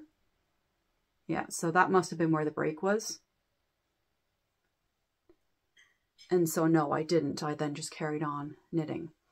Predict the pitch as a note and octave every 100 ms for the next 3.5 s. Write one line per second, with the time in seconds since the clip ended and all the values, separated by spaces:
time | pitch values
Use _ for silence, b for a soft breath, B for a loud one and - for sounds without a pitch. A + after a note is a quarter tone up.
0 | b b b - F3 E3+ F3+ A#3+ - F#3
1 | F3 F#3+ - - E3+ F3 - G3 - F#3
2 | F3 - E3+ E3+ F3+ - C#3+ C#3 D#3 -
3 | F3+ F3 D#3+ D#3